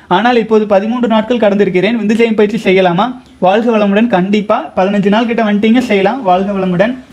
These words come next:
"எண்ணங்கள் சீர்படுத்தும் பயிற்சியில் அதில் எந்த எண்ணமும் வரமாட்டேங்குது அண்ணா,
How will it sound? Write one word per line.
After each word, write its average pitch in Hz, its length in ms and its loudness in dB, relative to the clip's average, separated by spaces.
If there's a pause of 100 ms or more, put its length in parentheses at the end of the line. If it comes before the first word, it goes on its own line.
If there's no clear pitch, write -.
(340)
"எண்ணங்கள் 262 480 2
சீர்படுத்தும் 240 500 0
பயிற்சியில் 208 460 0
அதில் 190 280 0
எந்த 214 260 0
எண்ணமும் 233 380 0
வரமாட்டேங்குது 208 580 0
அண்ணா, 202 420 -2